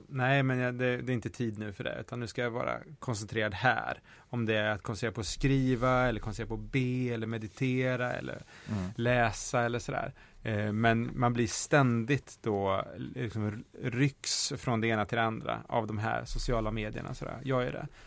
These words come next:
Speaker 1: Så ja, det, för mig är det liksom, jag kan ha, göra en så här pr-, präktig då, eftersom jag,
Speaker 2: <laughs>
Speaker 1: eh, kulturanalys om detta, men sen så hittar du mig med liksom telefonen i handen ändå.
Speaker 2: Mm.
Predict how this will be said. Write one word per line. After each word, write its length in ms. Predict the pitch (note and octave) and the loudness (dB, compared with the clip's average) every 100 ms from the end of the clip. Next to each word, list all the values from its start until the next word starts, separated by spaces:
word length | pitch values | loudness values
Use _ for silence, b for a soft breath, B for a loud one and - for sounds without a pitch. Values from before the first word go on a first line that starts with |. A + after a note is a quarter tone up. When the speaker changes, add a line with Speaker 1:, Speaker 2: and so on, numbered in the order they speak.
| B B | B B
Speaker 1:
Så 480 | - C3 A#2+ A#2 A#2+ A#2+ | -2 6 8 8 6 6
ja, 480 | B2+ C3+ B2+ A#2 A#2 | 8 10 10 10 6
det, 520 | A#2+ B2+ B2+ A#2+ A#2 | 2 4 6 6 4
för 140 | - B2 | 0 0
mig 320 | B2 C3 B2+ | 2 4 4
är 60 | A2 | 4
det 140 | G#2+ | 2
liksom, 460 | G2+ - G#2 G#2 G#2+ | 0 -4 -4 -4 -2
jag 120 | A2+ | -2
kan 120 | A#2+ | 2
ha, 120 | A#2 A#2 | 4 6
göra 240 | A2+ A2 | 4 4
en 200 | G#2+ A2 | 0 -4
så 100 | G2+ | -6
här 160 | G#2 G#2+ B2 - - - - _ | -6 -8 -14 -18 -20 -20 -20 _
pr-, 320 | - - B2+ - - | -14 -8 -8 -8 -4
präktig 720 | D3 C3+ - - - C#3+ G#2+ | -2 -2 -4 0 4 6 6
då, 200 | G2 A2 | 4 4
eftersom 440 | G2+ A2+ G#2+ A#2 | 2 -2 -6 -2
jag, 200 | G#2+ G#2+ | 0 2
Speaker 2:
<laughs> 760 | G3 - F#3 D#3 A#2+ F3+ D#3+ - | 4 4 2 2 -2 0 0 4
Speaker 1:
eh, 420 | B2 A2+ A#2+ B2+ | 8 8 6 4
kulturanalys 960 | C3+ A#2+ - C#3 A#2+ A2+ A#2 C3+ D3 C3 | 2 2 4 6 6 6 4 6 6 4
om 100 | G#2+ | 2
detta, 400 | G#2 F#2 A2+ A2 | 0 -2 -4 -2
men 140 | G#2 | -4
sen 220 | F#2+ A#2+ A2 | -2 -2 -2
så 120 | A#2 | -2
hittar 400 | A2+ - - G#2 | -4 -6 -4 -2
du 60 | |
mig 240 | G#2 A#2 A2 | -2 -4 -2
med 260 | G#2 G#2 | -4 -4
liksom 240 | G#2 - G#2 | -6 -10 -10
telefonen 580 | G2+ G2 A#2 A2 A2 A2 | -8 -8 -8 -8 -8 -6
i 40 | |
handen 360 | G2+ G#2+ G#2+ G#2+ | -6 -4 -6 -6
ändå. 140 | A2 | -4
Speaker 2:
Mm. 240 | G#2 F#2+ | -2 -4